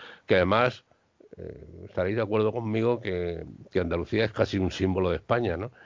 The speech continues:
Entonces a nosotros nos siguen emisiones desde, desde Estados Unidos, que también hablo con usuarios de Estados Unidos,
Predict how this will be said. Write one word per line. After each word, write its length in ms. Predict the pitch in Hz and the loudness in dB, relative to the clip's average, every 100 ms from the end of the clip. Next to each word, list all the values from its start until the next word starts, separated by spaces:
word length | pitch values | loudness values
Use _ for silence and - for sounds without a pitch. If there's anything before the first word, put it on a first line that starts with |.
| - | -20
Entonces 260 | - 95 92 | 0 2 4
a 60 | 92 | 4
nosotros 340 | 85 95 101 | 2 0 0
nos 180 | 92 - | 0 -2
siguen 400 | 104 95 92 87 | -2 0 0 0
emisiones 560 | 87 82 101 90 87 | -2 -2 -2 0 -2
desde, 760 | 90 87 82 87 85 85 82 82 - - - | -2 -6 -4 -4 -2 -2 -4 -6 -10 -10 -2
desde 140 | 87 | 0
Estados 380 | - 92 95 - | 2 2 2 2
Unidos, 480 | 87 110 98 98 98 | 2 4 4 2 0
que 100 | 85 | -4
también 280 | 82 85 | 0 2
hablo 260 | 85 85 82 | 2 2 0
con 160 | 82 82 | -2 -4
usuarios 420 | 80 90 87 80 | -2 0 0 0
de 80 | 87 | -2
Estados 340 | - 85 82 | 0 -2 -2
Unidos, 560 | 82 98 107 101 101 | 0 2 4 6 4